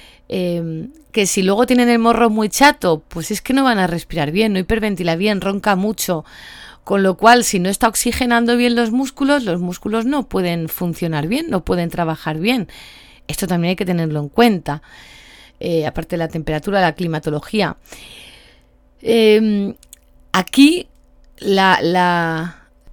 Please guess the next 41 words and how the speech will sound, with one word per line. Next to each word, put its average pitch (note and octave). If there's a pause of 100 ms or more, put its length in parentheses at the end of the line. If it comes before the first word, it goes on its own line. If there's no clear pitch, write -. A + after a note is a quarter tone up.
(220)
la G3
idea A3
que B3+
quiero A#3
que A#3
saquéis, A3 (140)
eh, E3
de E3+
este E3
episodio F#3+
es -
que G3
la F3
intensidad F3
de B3+
ejercicio A#3
debe F#3+
ser D#3
siempre A#3
inversamente F#3
proporcional E3+
a F3+
la F#3+
duración F#3
del F#3
mismo. - (920)
Que -
esto -
es D3+
como D#3
para D#3+
hacer F3+
otra F3+
camiseta, D#3+
¿eh? F3
No E3
sé E3
en E3
qué F3+
episodio E3
decía D#3+